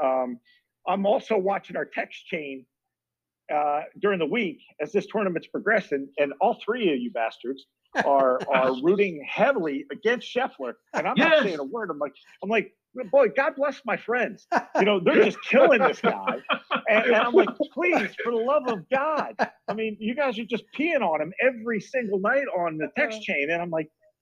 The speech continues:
Speaker 1: "Do they?" I, I, I, I didn't want to jinx myself and say I had a bet on him. And then he comes across the finish line. So I won a little bit of money there, won a little bit on Tiger. I don't know if you guys won anything there.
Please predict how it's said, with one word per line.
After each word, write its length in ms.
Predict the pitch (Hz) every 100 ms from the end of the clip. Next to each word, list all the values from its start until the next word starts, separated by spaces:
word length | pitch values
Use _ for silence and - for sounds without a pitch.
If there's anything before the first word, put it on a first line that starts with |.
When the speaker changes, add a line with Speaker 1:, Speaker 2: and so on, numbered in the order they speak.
| _
Speaker 1:
"Do 60 | 220
they?" 180 | 254 - 160 165
I, 120 | 151 147
I, 60 | 127 185 -
I, 280 | 135 202 208 151
I 80 | 175 160 -
didn't 180 | 190 190
want 140 | 190
to 40 |
jinx 240 | - 233 -
myself 320 | 170 - 165 -
and 80 |
say 160 | - 165
I 80 | 160
had 200 | 160 151
a 20 |
bet 240 | 110 208 262
on 180 | 151 139
him. 120 | 139 _ _ _ _
And 120 | 143
then 80 | 160
he 80 | 156
comes 200 | 170 131
across 280 | - 147
the 80 | - 113
finish 200 | 135 120
line. 140 | 131
So 80 | 160
I 40 | 214
won 140 | 240
a 40 | 226
little 180 | 220
bit 140 | 185 185
of 80 | 160
money 220 | 156 151
there, 200 | 139 143
won 180 | 139 151
a 40 |
little 240 | 143 147
bit 180 | 131 131
on 280 | 131 120 107 -
Tiger. 380 | 135 135 123 135
I 60 | 127
don't 80 |
know 80 | 127
if 80 | 127 -
you 80 | 123
guys 180 | 127 117 _
won 100 | 135
anything 360 | 131 123 123 117
there. 320 | 120 120 113